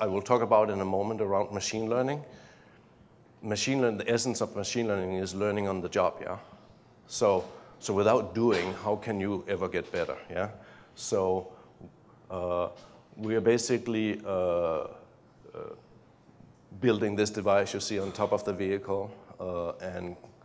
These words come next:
collaborating with Volvo and launching, uh, a lot of cars on the road through the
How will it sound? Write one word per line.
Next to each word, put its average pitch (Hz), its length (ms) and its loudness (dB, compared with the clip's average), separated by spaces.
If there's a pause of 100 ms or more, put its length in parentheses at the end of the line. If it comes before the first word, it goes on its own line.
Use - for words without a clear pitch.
(500)
collaborating 95 680 2
with 90 180 -2
Volvo 117 560 2 (920)
and 85 420 -10
launching, 98 680 0 (180)
uh, 85 360 -2 (500)
a 90 60 -4
lot 98 180 4
of 101 120 -6
cars 98 420 0
on 101 120 -2
the 98 100 0
road 98 280 2 (520)
through 104 320 -6
the 95 220 0